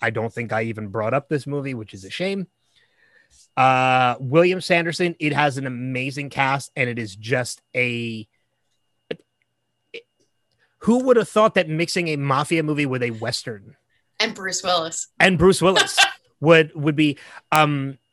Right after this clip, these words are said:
Speaker 1: and
Speaker 2: N-,
Speaker 1: Christopher
Speaker 2: now that you say it, it does seem a little familiar. Like, I don't think I've seen it, but I, I can see a picture in my head with Willis.
Speaker 1: Yeah. And,
Speaker 2: Yeah.
Speaker 1: and, and, and Bruce Willis is the lead character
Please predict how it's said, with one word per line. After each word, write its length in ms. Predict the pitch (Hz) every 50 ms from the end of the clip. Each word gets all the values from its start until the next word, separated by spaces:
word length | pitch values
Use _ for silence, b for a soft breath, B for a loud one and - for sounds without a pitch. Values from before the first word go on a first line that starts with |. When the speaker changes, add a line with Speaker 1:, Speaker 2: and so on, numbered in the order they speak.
| _ _ _ _ _ _ _ -
Speaker 1:
and 100 | 175 175
Speaker 2:
N-, 60 | 170
Speaker 1:
Christopher 320 | - - 202 285 320 - -
Speaker 2:
now 240 | 285 311 339 392 392
that 140 | 427 392 330
you 120 | 330 370
say 280 | 359 - 320 262 247 254
it, 180 | 285 294 285 - -
it 160 | 233 233 -
does 260 | 233 220 226 226 -
seem 240 | - 254 240 240 247
a 40 | 240
little 260 | 240 247 247 247 247
familiar. 400 | 240 - 262 247 247 247 240 240 -
Like, 220 | - 190 202 226 202 196
I 40 |
don't 200 | 214 240 262 262
think 140 | 277 277 -
I've 160 | 220 208 214
seen 220 | - - 214 202 196
it, 160 | 202 196 196
but 120 | 196 180
I, 200 | 175 170 170 170 _ -
I 120 | - 175 185
can 180 | 180 190 170
see 200 | - - 196 180
a 60 | 175 170
picture 420 | - 170 170 170 - - 208 196
in 120 | 196 202
my 160 | 202 202 202 208
head 260 | 208 208 208 214 214
with 180 | 214 202 196 202 -
Willis. 560 | 156 151 160 170 175 180 180 - - - _ _ _ _ _
Speaker 1:
Yeah. 240 | - 143 127 104 - - b b b b b b -
And, 80 | 175
Speaker 2:
Yeah. 180 | 175 143 139 151
Speaker 1:
and, 140 | 147 127 175 -
and, 340 | 165 165 165 156 151 147 - -
and 220 | 165 151 151 143 123
Bruce 260 | 151 170 175 165 -
Willis 260 | 175 175 165 151 -
is 200 | 156 156 147 117
the 120 | - 156 151
lead 240 | 147 147 143 135 -
character 640 | - 143 139 139 135 127 113 131 120 117 113